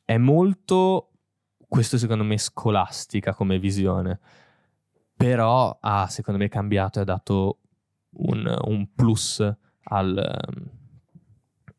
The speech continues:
al, all'evoluzione cinematografica di Woody Allen.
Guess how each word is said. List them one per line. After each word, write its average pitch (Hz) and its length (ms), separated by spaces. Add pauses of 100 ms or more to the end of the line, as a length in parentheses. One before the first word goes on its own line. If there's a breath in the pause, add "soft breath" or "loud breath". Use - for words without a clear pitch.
(300)
al, 110 160
all'evoluzione 113 520
cinematografica 98 680
di 92 340
Woody 95 180
Allen. 87 260